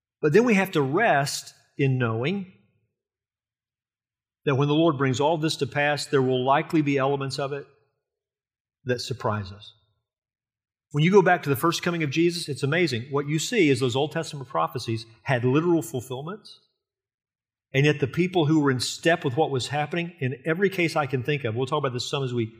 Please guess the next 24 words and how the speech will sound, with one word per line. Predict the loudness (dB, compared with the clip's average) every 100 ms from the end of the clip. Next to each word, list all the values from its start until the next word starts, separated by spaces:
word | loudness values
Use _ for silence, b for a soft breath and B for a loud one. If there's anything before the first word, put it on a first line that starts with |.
| -6
make | -4 0
our | 0
way |
through | 0 -4 -4
Matthew | -6 -8
twenty-four, | -10 -8 -6 -6 -8 B B
but | -2
in | 0
every | 2 2
case | 0 -2
I | -2
can | -4 -2
think | -2 -2
of, | -2
they | 0
had | -2 -4
special | -8 -10 -6 -2 -2 0
revelation | 0 0 -2 -2 -2 -6 -8 b b 0
at | 2
that | 2 2
moment | 2 2 -2
that | -2
allowed | 0 2 2
them | 0